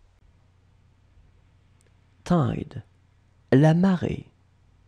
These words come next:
La marée. La marée.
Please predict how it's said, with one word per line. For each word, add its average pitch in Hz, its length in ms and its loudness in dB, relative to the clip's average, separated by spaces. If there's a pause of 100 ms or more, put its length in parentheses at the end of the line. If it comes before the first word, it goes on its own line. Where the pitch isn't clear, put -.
(240)
La 98 460 -4 (920)
marée. 165 600 -2 (1200)
La 101 240 2
marée. 110 640 -2